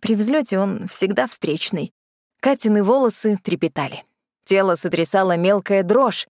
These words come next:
как если бы внутри дракона работал мощный реактивный двигатель.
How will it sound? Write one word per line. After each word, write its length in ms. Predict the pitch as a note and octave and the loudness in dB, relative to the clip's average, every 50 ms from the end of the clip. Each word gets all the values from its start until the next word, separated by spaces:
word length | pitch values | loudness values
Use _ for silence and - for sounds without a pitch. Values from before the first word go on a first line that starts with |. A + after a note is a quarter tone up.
| _ _ _ _ _ _ _ | _ _ _ _ _ _ _
как 220 | - D#3+ C#3+ - D3 | -10 -10 -6 -4 -2
если 300 | D3+ D#3 - - D3+ D3+ | -2 -2 -2 -2 -2 0
бы 180 | C3+ D3 C#3+ | 0 0 0
внутри 400 | C3+ D3 F3 E3+ - D#3+ D3+ D3 | 0 0 -2 -2 0 0 -2 0
дракона 500 | C#3 D3+ D3 C#3 - A3+ B3+ C4 B3 G3+ | 0 0 0 0 2 2 2 4 4 2
работал 460 | F3 D#3+ D#3 E3+ G#3+ G#3 G3+ F3 D#3+ | 2 2 2 0 0 2 2 0 0
мощный 580 | D#3 D3+ D#3 F#3+ A#3 A#3 - - - F#3+ F#3 F3+ | 0 0 0 2 2 0 -2 -2 -2 -2 0 2
реактивный 640 | D#3+ D3 D3+ D3 - - - E3+ D#3+ D3 D#3 D3+ C#3+ | 2 2 0 0 -2 -4 -2 -2 -2 0 -2 -4 -4
двигатель. 600 | C3 B2 C3 C3+ A#2+ - B2+ - - - - - | -4 -4 -4 -4 -4 -6 -10 -12 -12 -14 -14 -16